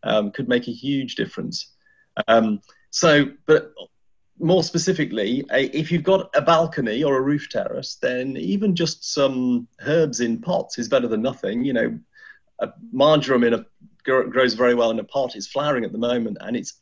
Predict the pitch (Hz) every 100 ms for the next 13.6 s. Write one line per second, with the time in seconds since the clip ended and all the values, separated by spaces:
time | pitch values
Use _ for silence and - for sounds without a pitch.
0 | - 165 151 - 131 107 113 113 _ _
1 | - 127 147 131 110 104 - - 107 -
2 | 127 110 - - 98 - - _ _ _
3 | _ - 107 107 104 104 101 - _ _
4 | _ - 151 165 143 123 135 123 101 -
5 | 160 123 110 98 110 104 107 101 - 104
6 | 117 80 147 - 175 196 151 139 127 120
7 | - 135 113 113 165 156 - 139 120 117
8 | 113 120 120 104 - - - - - 127
9 | 127 139 113 104 101 - 127 117 107 104
10 | 101 110 - - 123 117 110 104 110 104
11 | - 113 110 98 104 110 110 - - 104
12 | 110 107 101 104 110 104 107 98 117 -
13 | 107 107 98 107 113 113